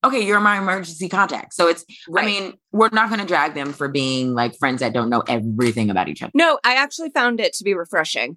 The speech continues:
Speaker 1: Mm-hmm.
Speaker 2: <laughs> Or she was like, "If I tell Claire that Greg cheated on me when I was pregnant, she's
Speaker 1: <laughs>
Speaker 2: never gonna come to our house again." So she just,
Speaker 1: Right.
Speaker 2: like,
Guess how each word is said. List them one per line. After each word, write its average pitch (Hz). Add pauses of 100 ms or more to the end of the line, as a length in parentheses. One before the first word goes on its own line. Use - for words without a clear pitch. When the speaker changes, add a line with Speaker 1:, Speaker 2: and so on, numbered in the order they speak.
Speaker 1:
Mm-hmm. 226
Speaker 2:
<laughs> -
Or 285 (280)
she 294
was 247
like, 214
"If 196 (100)
I 190
tell 233
Claire 170
that 170
Greg 170
cheated 156
on 156
me 165
when 160
I 156
was 151
pregnant, 160
she's 160
Speaker 1:
<laughs> 190
Speaker 2:
never 151
gonna 143
come 151
to 147
our 147
house 160
again." 160
So -
she -
just, 262
Speaker 1:
Right. 269
Speaker 2:
like, 135